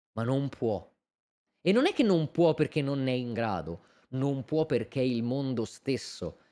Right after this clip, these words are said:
a impoverirsi. Oggi i falò che ieri accendevamo con semplicità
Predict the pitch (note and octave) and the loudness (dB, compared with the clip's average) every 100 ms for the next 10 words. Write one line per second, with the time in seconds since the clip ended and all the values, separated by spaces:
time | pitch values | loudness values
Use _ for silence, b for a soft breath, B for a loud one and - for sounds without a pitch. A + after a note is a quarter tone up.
0 | _ - C3 B2 A2+ A#2+ A#2+ A#2+ G2 - | _ -2 0 0 2 2 4 2 -2 -4
1 | B2 - E3+ A#2+ F#2 F#2 G2+ C3 - C3+ | -4 0 0 0 -4 -6 -4 -4 0 0
2 | D#3 - C3 A#2 C3+ E3+ E3+ C3+ - C3+ | -2 -2 -2 0 2 2 2 0 -2 -2
3 | A#2+ B2 C#3+ G#2 A#2+ A#2 B2 G#2+ A#2+ - | -2 -2 -2 -2 -4 -4 -4 -2 -4 -4
4 | G2+ G2 | -4 -4